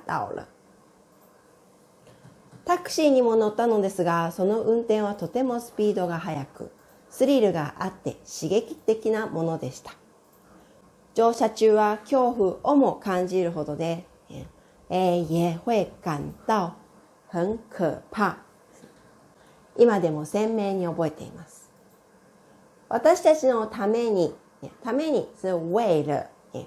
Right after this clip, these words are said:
为了、呃、为了我们えー、「そんなに急いでメーターを減らさなくていいのに」と内心思いましたが、これもいい思い出です。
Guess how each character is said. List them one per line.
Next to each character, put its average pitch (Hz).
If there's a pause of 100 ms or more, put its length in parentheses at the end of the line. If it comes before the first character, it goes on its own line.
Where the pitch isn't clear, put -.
(180)
为 -
了、 - (840)
呃、 170
为 214
了 180
我 156
们 151 (760)
え 156
ー、 -
「そ 247
ん 320
な 320
に 285
急 208
い 170
で 160
メ 208
ー 226
タ 170
ー 139
を -
減 170
ら 240
さ 277
な 294
く 302
て 226
い 262
い 262
の 220
に」 214 (140)
と 269 (260)
内 196
心 190
思 160
い 160
ま 156
し -
た -
が、 - (360)
こ 165
れ 185
も 190
い 208
い 147
思 135
い 131
出 -
で 98
す。 -